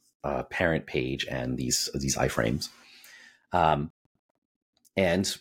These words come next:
we basically built it as if this was a, another YouTube video, uh, but just,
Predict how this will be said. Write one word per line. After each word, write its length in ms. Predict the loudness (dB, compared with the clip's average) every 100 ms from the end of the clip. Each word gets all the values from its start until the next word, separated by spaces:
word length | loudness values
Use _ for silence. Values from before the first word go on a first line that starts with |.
| -2
we 240 | 0 0
basically 480 | 2 4 4 4 2
built 260 | 4 2
it 100 | 2
as 200 | 2 4
if 160 | 4 4
this 240 | 2 2 4
was 240 | 4 4 2
a, 260 | 4 4
another 220 | 4 4
YouTube 540 | 4 0 -2 0 -2 -2
video, 600 | -4 -2 0 0 -4 -8 _
uh, 160 | -2 2
but 200 | 2 2
just, 540 | 4 4 4 2 -2